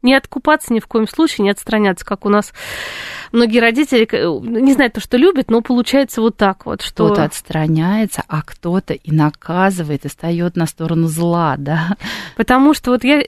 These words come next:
Speaker 1: поняла одно из, э, вот, всегда, всегда любой родитель должен был на с-, на стороне ребёнка, должен быть.
Speaker 2: Да, и это то же самое в медицине
Speaker 1: Что бы, да,
Speaker 2: работает,
Speaker 1: что бы
Speaker 2: кстати
Speaker 1: ни
Speaker 2: говоря.
Speaker 1: произошло, да, в жизни.
Speaker 2: Да, вот Гиппократ же говорил, что у нас трое:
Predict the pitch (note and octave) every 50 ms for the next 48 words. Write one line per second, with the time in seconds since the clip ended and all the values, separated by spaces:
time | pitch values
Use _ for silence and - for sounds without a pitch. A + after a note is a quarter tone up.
0 | A3+ - - A#3 B3 A#3+ B3+ C#4 C#4+ C#4 C4 A3+ A3+ A#3 A#3 A3 G3 F#3+ - -
1 | - - - G#3 G3+ G3+ G3+ G3+ - - - - - - - - _ _ _ -
2 | A3+ - - - B3+ A#3 A3+ A3 A#3+ A#3 G#3 - - C#4 _ _ - - - B3+
3 | A3+ A3 A3 C4 B3+ A3 F#3+ G3+ G#3 G#3 G#3 G#3 A3 C#4+ C#4 - A3 G3+ G#3 G#3
4 | G3+ G#3 G3 - G#3+ G3 - G#3 - - - - A#3+ A3 G#3+ G3+ - - G3+ G#3
5 | G#3 G#3+ G#3+ G3+ G3+ G3 G3+ - G3 G3 - - - - G#3+ G#3 - - G#2 G2
6 | G#3 - - - _ _ _ _ _ - D#3+ D#3 D#3+ D#3+ F3+ F#3+ - - F#3+ F#3+
7 | F#3+ - G3 - G3 G3 F#3+ - - F3+ F3+ F3+ F3 F3+ F3+ F3+ F#3+ G3+ - -
8 | - B3+ B3 A#3 G#3+ F#3 E3+ D#3+ D#3 E3 A3+ A3+ A3+ G#3 G#3 C#3+ B2+ - - -
9 | - D4+ D#4+ - C#4+ C4+ C4+ C4 - - B3+ B3+ B3 A#3+ A#3+ A#3+ A#3+ A#3 - -
10 | - - A3 G3 F#3+ F#3+ F3+ - _ _ - G3 G3 G3+ F#3+ F#3+ G3+ F#3+ G#3 G3+
11 | F#3+ F#3+ G3 G3+ G#3+ A3 - F#3 G3 G#3 A3 G#3 F#3+ F3 E3 E3 - F3 F3 -
12 | F#3 E3+ D#3+ - E3 D#3 D#3 D#3+ D#3+ E3 E3+ G#3+ B3+ C4 A3 F3 - - - E3
13 | D#3+ E3 - - - _ - F3+ F3+ F3+ G3 A3+ B3+ B3+ A#3+ A3 G#3